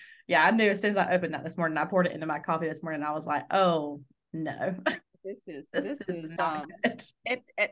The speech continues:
Speaker 2: it's not even really about the taste. The taste is whatever 'cause it's not, you know, it's, it's not regular
Speaker 1: Yeah.
Speaker 2: hazelnut creamer.
Speaker 1: That's right, right.
Speaker 2: I'm, I'm, it's already on a downhill slide.
Speaker 1: <laughs>
Speaker 2: But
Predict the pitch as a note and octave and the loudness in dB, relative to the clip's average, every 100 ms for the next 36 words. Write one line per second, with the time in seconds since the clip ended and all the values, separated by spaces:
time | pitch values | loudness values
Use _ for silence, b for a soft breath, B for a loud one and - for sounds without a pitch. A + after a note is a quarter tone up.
0 | - B3+ - - C#4 C#4 C#4+ C#4 C4+ C4 | 0 0 0 0 4 4 2 2 4 4
1 | B3+ A#3 G#3+ B3+ A3 G#3+ - - G#3 C4+ | 6 4 2 -2 -2 -2 -8 -10 -4 0
2 | A#3 A#3+ G3 G3 F#3 F3 F3 F3+ F3+ E3+ | 0 -2 -6 -2 2 2 2 0 0 -2
3 | F3 - E3+ E3 D#3+ - _ b b b | -4 -8 -2 0 0 -2 _ b b b
4 | _ G#3 G3 F3+ D#3 D#3 - - - F#3 | _ -6 -2 0 -2 -4 -8 -12 -12 -10
5 | - G3 F#3+ D#3+ F#3 F3 F3 E3+ E3+ E3 | -8 2 4 4 4 2 2 2 2 0
6 | - F#3 D3+ F3+ G#3 G#3 F#3+ F3 F3 - | -2 -2 -2 -2 0 0 0 0 0 -2
7 | E3 E3 D#3+ D3 - _ F3 E3+ E3 D3+ | -4 0 2 0 -2 _ 2 2 0 0
8 | - E3 D3 G3+ G3+ F#3+ _ F#3 F#3 - | 0 0 2 4 2 0 _ 2 2 -2
9 | G#3 G#3+ A#3 A#3 G#3 F#3 F#3 F3+ F#3+ G#3 | 2 6 8 8 4 4 2 2 2 -2
10 | E3+ - E3 D#3+ F3 - - - - _ | -2 4 6 6 4 -6 -16 -18 -20 _
11 | _ _ _ _ _ - G#3+ - G3 F3+ | _ _ _ _ _ -16 -16 -10 -10 -6
12 | C4 A3+ F3+ - | 4 6 6 2